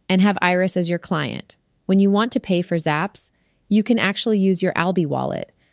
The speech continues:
which you access through their Chrome extension. This allows you to pay for Zaps using a different wallet while still receiving them in your designated Lightning address.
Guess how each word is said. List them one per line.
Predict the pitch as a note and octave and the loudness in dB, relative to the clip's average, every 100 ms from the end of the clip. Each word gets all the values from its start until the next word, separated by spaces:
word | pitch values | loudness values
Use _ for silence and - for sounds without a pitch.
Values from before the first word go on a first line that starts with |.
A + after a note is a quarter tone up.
| _ | _
which | G3+ - | -2 0
you | G#3 | 2
access | F#3 F#3 - E3 - | 0 0 -4 -4 -2
through | F3 E3 | -4 0
their | F3 F#3 | 0 0
Chrome | - D#3+ D3+ | -2 -4 -4
extension. | C#3+ - D3 D3 - - D#3 _ _ _ - | -6 -6 -6 -6 -8 -10 -12 _ _ _ -2
This | A#3 D#4+ | 0 2
allows | C#4+ A#3+ A#3+ | 0 0 0
you | A#3+ | 0
to | A#3 | -2
pay | A3+ F3+ | 0 -2
for | F3+ G3+ | 0 -2
Zaps | F3+ F3 G3+ - - _ - | 0 -2 -4 -8 -18 _ -2
using | G3+ G3+ G#3 | 0 2 2
a | |
different | G3 C4+ B3 F3+ | 2 0 -2 -2
wallet | E3 E3 F#3 | -2 0 -2
while | - F3 | -2 -4
still | - F#3+ F#3 | -2 -2 -2
receiving | F#3 G#3+ G3 F#3+ | -2 -2 0 0
them | E3 D#3 - | 0 -2 -4
in | E3 | -2
your | E3 | -2
designated | D#3+ D#3+ D#3+ D#3+ D#3 D3+ | -2 -2 -2 -4 -4 -4
Lightning | D3+ - C#3+ | -4 -4 -6
address. | C3+ D2 A1 - - | -6 -8 -12 -18 -20